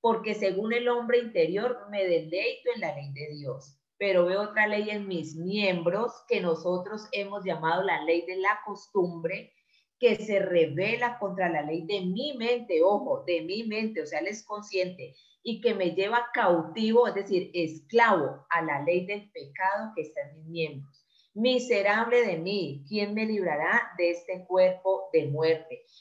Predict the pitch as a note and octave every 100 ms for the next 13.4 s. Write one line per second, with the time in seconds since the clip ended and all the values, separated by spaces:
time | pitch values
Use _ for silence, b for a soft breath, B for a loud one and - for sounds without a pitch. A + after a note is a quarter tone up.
0 | b - G3+ F#3+ A#3+ B3+ A#3+ F3+ - G#3+
1 | G#3+ A#3 A3+ - D#3+ D#3+ - G#3 A#3 -
2 | - G#3 G3 F#3 E3 F#3 G#3+ B3 B3 B3
3 | G3 D#3+ F3+ F#3+ G#3 G#3+ F#3+ D#3+ D#3+ D#3
4 | F#3+ - G3 G3+ G3+ F#3 F#3 C#3 C#3 G#3
5 | C4 C4 F#3 - C#3+ D3 C#3 D#3 - D3+
6 | C#3 C3+ C#3 B B G#3 A3+ G#3 F3+ E3+
7 | - B3 C#4+ D4 A#3+ E3+ F#3 G#3+ A3 A3
8 | - E3+ D#3 D#3 G3+ A#3 - G3 E3+ E3
9 | F#3 A3 A3+ A3+ - E3 - - F3 F3+
10 | - - F3+ E3 F#3 F#3+ G3 G3 F#3 -
11 | D#3+ D3+ F#3+ G#3+ G3+ D3+ C#3 E3+ G3 G#3+
12 | G#3+ F#3 F3+ D3+ C#3 - D#3 D3+ E3 -
13 | - C#3+ C#3 C#3